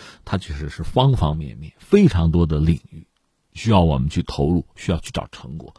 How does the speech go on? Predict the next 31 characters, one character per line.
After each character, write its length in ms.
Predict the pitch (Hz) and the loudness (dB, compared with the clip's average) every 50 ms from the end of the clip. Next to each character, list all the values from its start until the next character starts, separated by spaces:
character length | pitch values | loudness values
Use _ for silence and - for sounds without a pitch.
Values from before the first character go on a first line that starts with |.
| _ - _ | _ -20 _
考 260 | - - - 139 214 247 | -8 0 4 4 4 4
古 220 | 202 - - - | 4 0 -4 -4
其 160 | - - 110 | -2 -4 -2
实 100 | 107 123 127 | -2 -2 -2
这 160 | - 214 180 | 0 0 0
些 180 | - - 92 | 0 0 -4
年， 260 | 87 80 67 67 73 71 | -4 -2 -4 -6 -6 -8
你 80 | 69 | -6
看， 100 | 76 82 | -6 -8
随 160 | 78 - 117 | -4 -4 -2
着 80 | 131 131 | -2 0
中 140 | 123 135 139 | 0 2 2
国 100 | 139 131 | 2 2
经 200 | 120 139 139 131 | 4 2 2 2
济 80 | 127 | 0
的 100 | 92 92 | -2 -4
发 180 | 85 - 123 127 | -4 -4 -4 -4
展 220 | 107 85 - 50 | -4 -6 -10 -10
吧， 200 | - - - - _ _ _ _ _ _ _ _ _ _ _ - | -14 -18 -18 -20 _ _ _ _ _ _ _ _ _ _ _ -6
你 100 | - 110 | -4 -4
现 180 | 98 - 143 135 | 0 0 2 2
在 60 | 113 | 0
全 220 | - - 113 117 | 0 0 -2 0
球 100 | 131 131 | 0 0
第 140 | 131 - 139 | 0 0 -4
二 80 | 135 117 | -2 -2
大 100 | 92 92 | -4 -4
经 180 | - 127 123 | -2 -2 -2
济 80 | 113 101 | -2 -4
体 220 | - - - - | -6 -10 -18 -14
了， 200 | - 53 - - | -14 -14 -14 -14